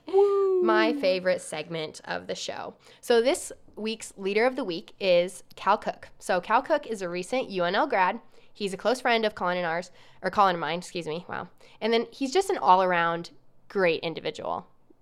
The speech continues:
Speaker 2: Colin can attest to this as well.
Speaker 1: He's a
Speaker 2: Don't
Speaker 1: teddy
Speaker 2: just take
Speaker 1: bear.
Speaker 2: my word
Speaker 1: We,
Speaker 2: for
Speaker 1: we
Speaker 2: it.
Speaker 1: love him.
Speaker 2: Yes, the best. Um, so I know Cal because he was my, um, R A, my resident assistant, my freshman year in Abel Hall. Go Abel nine. Love ya.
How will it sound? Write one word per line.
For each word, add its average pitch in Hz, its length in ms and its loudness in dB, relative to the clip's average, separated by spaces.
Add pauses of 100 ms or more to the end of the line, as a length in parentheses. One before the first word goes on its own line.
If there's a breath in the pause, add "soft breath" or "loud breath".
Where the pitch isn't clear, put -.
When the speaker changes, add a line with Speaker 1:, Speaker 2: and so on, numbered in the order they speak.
(140)
Speaker 2:
Colin 202 280 6
can 185 140 -8
attest 160 300 -6
to - 60 -12
this - 180 -12
as - 100 -14
well. 62 240 -10
Speaker 1:
He's 123 220 -8
a - 40 -8
Speaker 2:
Don't 202 100 2
Speaker 1:
teddy 185 120 -4
Speaker 2:
just - 120 -8
take 165 100 -4
Speaker 1:
bear. - 80 -10
Speaker 2:
my 151 100 -6
word 127 140 -4
Speaker 1:
We, 110 40 -2
Speaker 2:
for - 100 -6
Speaker 1:
we 120 60 0
Speaker 2:
it. 104 40 -4
Speaker 1:
love 71 180 -4
him. 60 220 -16
Speaker 2:
Yes, - 360 -8 (160)
the 214 180 4
best. - 440 -6 (300 soft breath)
Um, 185 400 0 (580)
so 220 240 0
I 285 160 2
know 214 520 6
Cal 170 480 2
because 208 300 -2
he 247 100 -4
was 233 140 2
my, 175 420 -2 (100)
um, 175 340 -12 (720)
R 208 200 6
A, 202 120 6
my 170 120 -2
resident 202 340 2
assistant, 170 400 -6
my 165 100 -4
freshman 220 360 0
year 196 140 2
in 208 80 0
Abel 185 220 0
Hall. 165 380 4 (360 loud breath)
Go 139 180 4
Abel 196 240 2
nine. 165 400 -2 (260)
Love 165 220 -6
ya. 165 200 -6